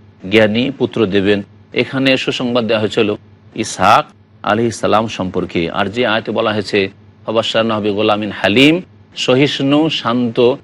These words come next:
বালকের, শান্ত ছেলের আল্লাহ পাক সুসংবাদ দিয়েছেন, সেটা ছিল সুসংবাদ ইসমাইল আলাইহিস সালাম সম্পর্কে। আল্লাহ পাক রব্বুল আলামিন সূরা হিজর আয়াত নম্বর একান্ন বাউান্ন তে ইরশাদ করেছেন, "ওয়ানাব্বিহুম আন দাইফি ইব্রাহিম ইয দাখালু আলাইহি ফাকালু সালামা,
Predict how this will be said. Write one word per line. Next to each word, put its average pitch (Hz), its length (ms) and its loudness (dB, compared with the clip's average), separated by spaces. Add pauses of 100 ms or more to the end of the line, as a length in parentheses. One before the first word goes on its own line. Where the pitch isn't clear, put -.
(260)
বালকের, 113 440 2
শান্ত 120 320 -4
ছেলের 110 360 2 (340)
আল্লাহ 117 220 2
পাক 110 120 0
সুসংবাদ 127 460 0
দিয়েছেন, 127 280 0
সেটা 123 240 -4
ছিল 117 200 -2
সুসংবাদ 110 480 -2
ইসমাইল 107 420 -2
আলাইহিস 104 240 0
সালাম 95 200 -2
সম্পর্কে। 90 520 -4 (500)
আল্লাহ 127 220 0
পাক 131 120 -4
রব্বুল 120 260 0
আলামিন 131 360 2
সূরা 123 300 0
হিজর 117 200 0
আয়াত 110 220 2
নম্বর 117 220 -2
একান্ন 117 380 -2
বাউান্ন 107 300 0
তে 101 120 -2
ইরশাদ 110 300 -2
করেছেন, 117 280 -2
"ওয়ানাব্বিহুম 117 580 0
আন 110 140 0
দাইফি 110 360 0
ইব্রাহিম 104 560 0
ইয 131 100 -2
দাখালু 110 400 0
আলাইহি 113 320 0
ফাকালু 104 480 0
সালামা, 110 540 0